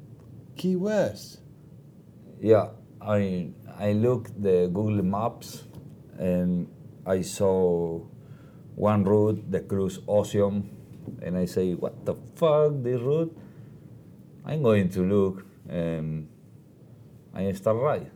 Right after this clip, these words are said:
Speaker 2: And when I ride Key West, I say, "I'm going to drink one beer,"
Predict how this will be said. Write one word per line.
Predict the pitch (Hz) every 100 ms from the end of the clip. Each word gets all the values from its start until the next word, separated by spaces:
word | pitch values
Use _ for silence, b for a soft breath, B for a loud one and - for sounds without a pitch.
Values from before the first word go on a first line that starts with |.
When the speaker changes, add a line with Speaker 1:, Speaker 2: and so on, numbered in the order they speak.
| - - - - B B B B B B B - - - - - - -
Speaker 2:
And | - 87 82 82 - - - -
when | 101 92
I | 92 95
ride | 95 104 110 98 92 87 82 -
Key | - 117
West, | 110 113 110 113 - - - - - - B B B B B - -
I | 95
say, | 90 95 87 85 85
"I'm | 104 120
going | 123 113 104
to | 98 101
drink | 107 98 95 87 - - - - - - -
one | 80 104 104
beer," | 104 110 117